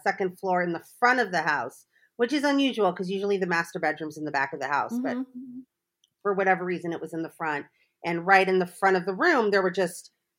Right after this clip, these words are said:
Speaker 1: two large windows. And I remember we used to laugh because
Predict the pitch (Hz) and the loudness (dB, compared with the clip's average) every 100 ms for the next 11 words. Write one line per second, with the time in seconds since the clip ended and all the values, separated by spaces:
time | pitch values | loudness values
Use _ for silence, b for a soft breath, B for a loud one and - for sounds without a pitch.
0 | _ - - 262 226 190 180 185 208 180 | _ -8 -2 2 4 2 2 0 2 0
1 | 156 - 185 185 190 196 208 220 190 208 | -2 -4 -2 0 0 0 0 0 -2 -6
2 | 233 - 190 170 180 160 - - 160 - | -8 -8 -10 -2 0 0 -2 -18 -18 -6
3 | 156 147 143 | -6 -6 -10